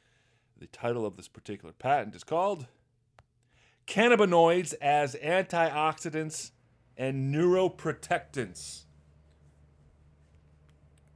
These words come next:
Canon-, um, are you guys with me? I feel like I'm just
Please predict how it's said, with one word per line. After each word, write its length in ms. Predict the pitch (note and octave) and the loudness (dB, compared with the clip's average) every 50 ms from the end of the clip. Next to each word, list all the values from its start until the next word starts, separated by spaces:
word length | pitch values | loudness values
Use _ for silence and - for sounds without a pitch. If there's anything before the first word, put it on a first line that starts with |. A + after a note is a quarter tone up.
| - _ | -20 _
Canon-, 540 | - - - D#3 E3+ F3+ F#3 E3+ D#3 C#3+ F#2+ | -14 -6 -2 -2 0 0 0 -2 -4 -6 -6
um, 480 | A#2+ A#2 A#2 A2+ A2 A2 A2 G#2 G#2 G2 - _ _ _ _ _ _ _ _ _ _ _ _ | -4 -2 0 0 0 0 -2 -6 -8 -12 -16 _ _ _ _ _ _ _ _ _ _ _ _
are 40 | - | -12
you 40 | - | -8
guys 160 | F#3 E3 B2+ | -8 -6 -6
with 180 | B2 C3 B2 | -6 -6 -8
me? 160 | - C3 C3 - _ _ _ _ - - | -8 -12 -12 -14 _ _ _ _ -18 -18
I 40 | |
feel 140 | A#2 - C#3 | -12 -8 -6
like 100 | C3+ - | -6 -6
I'm 100 | A2+ G#2 | -6 -8
just 220 | G2+ G#2 G2 - | -10 -10 -12 -14